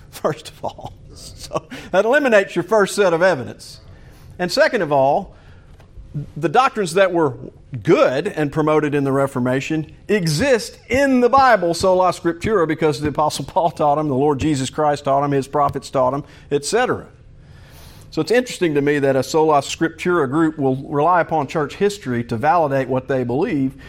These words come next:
and then they'll ignore the fact that these things are clearly taught in Scripture. It's kinda silly, but I think,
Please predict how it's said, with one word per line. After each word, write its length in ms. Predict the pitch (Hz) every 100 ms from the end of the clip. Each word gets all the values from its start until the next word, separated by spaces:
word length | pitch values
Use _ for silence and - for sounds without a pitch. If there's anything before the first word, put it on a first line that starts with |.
| -
and 100 | 160
then 120 | 190 208
they'll 180 | 202
ignore 360 | 185 165 226 254
the 80 | 180
fact 400 | - 170 175 -
that 120 | 165
these 200 | 226 226
things 200 | 220 240
are 80 | 233
clearly 400 | 233 220 262 202
taught 260 | 180 185 196
in 100 | 208
Scripture. 460 | - 254 - - - - - - - - - - - - - - - - - -
It's 120 | -
kinda 180 | - 151
silly, 300 | - 175 117
but 360 | 104 135 - - - - - -
I 200 | 151 220
think, 400 | 262 185 139 170